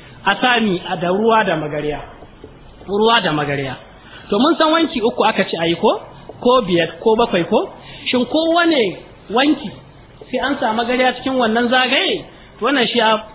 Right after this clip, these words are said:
a maganganun malamai. Imam Ahmad ya tafi kan cewa kowane, kowane. A, sauran sun ce a'a,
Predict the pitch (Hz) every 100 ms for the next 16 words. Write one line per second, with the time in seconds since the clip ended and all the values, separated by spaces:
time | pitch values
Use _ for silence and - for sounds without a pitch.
0 | - 202 185 180 170 165 170 175 190 180
1 | 156 127 123 120 - - - - - -
2 | - 240 285 262 262 247 220 254 233 226
3 | 226 208 226 214 208 - 262 254 254 240
4 | 240 208 156 - - - - - - -
5 | - 233 226 214 196 143 - - - -
6 | - - - - - - - - 190 185
7 | 185 180 175 - 277 294 254 247 285 -
8 | 240 202 208 170